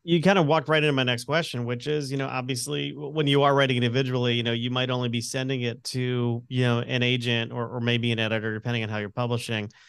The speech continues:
kind of towards the end of the process. But, but with your process, you're,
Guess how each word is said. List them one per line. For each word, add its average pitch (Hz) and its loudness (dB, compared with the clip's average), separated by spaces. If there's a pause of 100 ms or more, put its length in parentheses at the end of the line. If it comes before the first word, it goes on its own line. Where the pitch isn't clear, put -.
(300)
kind 196 4
of 139 2
towards 147 4
the 135 0
end 139 2
of 127 2
the 123 0
process. 147 0
But, 143 -8 (160)
but 135 0 (120)
with 139 -4
your 190 4
process, 127 2
you're, 131 0